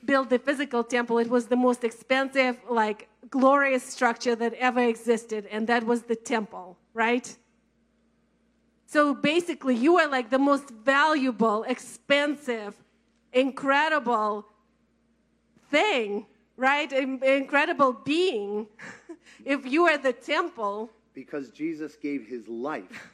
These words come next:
Speaker 2: for you, bought with a price. Not so that God could possess you, but so that you could have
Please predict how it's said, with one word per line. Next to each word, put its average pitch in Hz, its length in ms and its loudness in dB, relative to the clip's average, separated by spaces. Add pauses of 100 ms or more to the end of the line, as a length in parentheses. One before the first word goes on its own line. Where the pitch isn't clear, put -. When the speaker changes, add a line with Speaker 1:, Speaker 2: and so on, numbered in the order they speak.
(180)
Speaker 2:
for - 160 -10
you, 127 360 -10 (500)
bought 165 320 -10
with 147 160 -12
a - 80 -12
price. 151 380 -16 (260)
Not 208 340 -12
so 208 140 -6
that 180 180 -10
God 180 280 -8
could - 200 -6
possess 143 800 -8
you, 104 280 -16 (600)
but 143 160 -16
so 175 200 -8
that 156 360 -12
you 208 440 -4 (200)
could 170 380 -4 (160)
have 175 400 -10